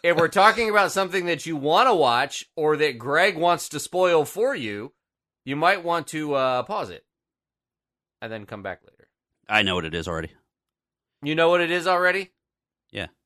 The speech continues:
Speaker 2: 'cause
Speaker 1: Do it.
Speaker 2: when I was looking for news for this episode, it was, like, the headline right at the top of, uh, I O nine's website.
Speaker 1: And you're like, "Damn it, I O nine!"
Speaker 2: Yeah. It was like, "What is the," you know, et cetera, et cetera.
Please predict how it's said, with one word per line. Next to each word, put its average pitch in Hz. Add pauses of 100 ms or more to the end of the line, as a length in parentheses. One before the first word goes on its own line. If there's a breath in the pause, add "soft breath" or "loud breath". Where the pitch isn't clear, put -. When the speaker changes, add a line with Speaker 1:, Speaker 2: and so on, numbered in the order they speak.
(140)
Speaker 2:
'cause -
Speaker 1:
Do -
it. - (160)
Speaker 2:
when 95
I 101
was 95
looking 107
for 101
news 101
for 98
this 85
episode, 85
it 80
was, 85
like, 82
the 92
headline 80 (560)
right 87
at 85
the 82
top 90
of, 82
uh, 80 (680)
I 87
O 82
nine's 82 (260)
website. 85 (560)
Speaker 1:
And 156
you're 160
like, 139 (260)
"Damn 262
it, 285
I 247
O 247
nine!" 226 (680)
Speaker 2:
Yeah. -
It -
was 78
like, -
"What 120
is 147
the," 92
you 87
know, 71
et 78
cetera, 78
et -
cetera. 82